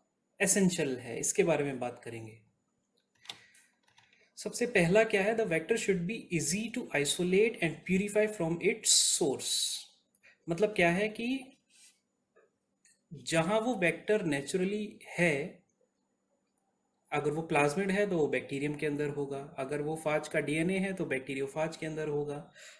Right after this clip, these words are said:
अगर वो किसी वायरस का डीएनए है तो उस वायरस के अंदर होगा। तो जहाँ भी आपका वेक्टर प्रेजेंट है, आपको अगर उस वेक्टर को इस्तेमाल करना है तो,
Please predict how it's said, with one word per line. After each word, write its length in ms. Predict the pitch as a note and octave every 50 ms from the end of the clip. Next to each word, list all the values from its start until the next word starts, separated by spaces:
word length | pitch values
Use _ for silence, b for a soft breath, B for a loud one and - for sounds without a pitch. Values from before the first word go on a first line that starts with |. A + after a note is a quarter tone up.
| B -
अगर 200 | C#3 C#3 D#3 D#3
वो 100 | E3+ E3
किसी 240 | E3 F3 - F3+ D#3+
वायरस 340 | C3 C3 C3+ D3 F3+ F#3 -
का 100 | - F#3+
डीएनए 300 | F3 F3+ F3+ F3 F3 F3
है 160 | F3 F3 E3+
तो 80 | - D#3 C#3
उस 120 | C#3 - -
वायरस 300 | B2+ B2+ C3+ C#3+ C#3+ -
के 100 | - D3
अंदर 220 | C#3+ C#3 C3+ C#3 C3+
होगा। 240 | C#3 C3+ C3 C#3
तो 160 | D3 - G#3+ G#3+ F3 - -
जहाँ 340 | C#3+ C3+ C3+ D3+ F3 G#3 G3+
भी 180 | A#3 B3+ C4 B3
आपका 340 | G3 D#3 D3 - - E3+
वेक्टर 380 | D3+ C3+ C3 B2+ - - - E3+ E3+ - -
प्रेजेंट 360 | C3 B2+ A#2+ C3 C3 C3 C3 D3+
है, 340 | E3 G3 B3 D4 - - B B B B B B B B B B -
आपको 380 | D3 D#3 E3 E3 - - G#3+ G#3
अगर 120 | G#3 G#3
उस 140 | G3+ - - D3
वेक्टर 300 | C#3 C#3 - - - G3
को 100 | F#3 F#3
इस्तेमाल 420 | E3+ E3 - D#3+ D3 D3 C#3+ C#3+
करना 360 | C#3 - C3+ C3 C3+ C3+ C3+ C3+
है 260 | C3 C#3 D#3+ E3+ F#3 F#3 F3+ -
तो, 120 | F3+ F3